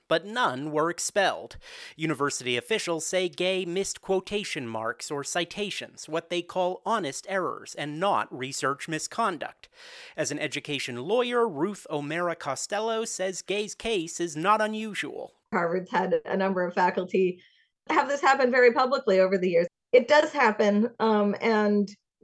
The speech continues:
Speaker 2: Harvard's general practice hasn't seemed to be that they end people's careers over it.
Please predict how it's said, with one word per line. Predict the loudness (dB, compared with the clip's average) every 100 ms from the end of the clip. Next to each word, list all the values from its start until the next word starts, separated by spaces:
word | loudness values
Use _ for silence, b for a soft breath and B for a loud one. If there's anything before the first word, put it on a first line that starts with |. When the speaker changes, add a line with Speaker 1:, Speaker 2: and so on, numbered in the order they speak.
| 0
Speaker 2:
Harvard's | 6 10 10 8
general | 6 8 6
practice | 6 6 8 6 6
hasn't | 4 4 4 -2
seemed | 0 2 2
to | 0 0 0
be | 2 6
that | 8 8
they | 6 4 4
end | 0 2
people's | 2 2 0 0
careers | -2 2 2 0
over | -4 -4 -4
it. | -6